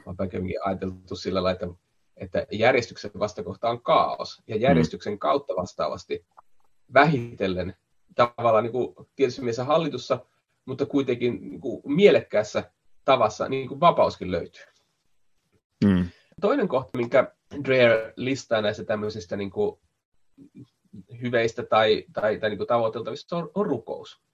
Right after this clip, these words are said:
Speaker 1: Elikkä kun hän kuvaa tätä tämmöistä benediktiinien elämää, mitä se oli silloin aikanansa,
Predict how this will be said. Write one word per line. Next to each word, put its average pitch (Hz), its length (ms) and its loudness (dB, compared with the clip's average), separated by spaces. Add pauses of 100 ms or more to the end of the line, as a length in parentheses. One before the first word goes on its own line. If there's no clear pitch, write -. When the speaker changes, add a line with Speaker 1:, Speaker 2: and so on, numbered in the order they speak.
Speaker 1:
Elikkä 110 420 -4 (380)
kun 120 120 -8
hän 120 120 0
kuvaa 170 360 4
tätä 98 220 -2
tämmöistä 98 300 -6
benediktiinien 98 880 -2
elämää, 82 640 -2 (140)
mitä 107 200 -2
se - 120 -4
oli 117 320 -4
silloin 98 520 -2 (400)
aikanansa, 104 760 -2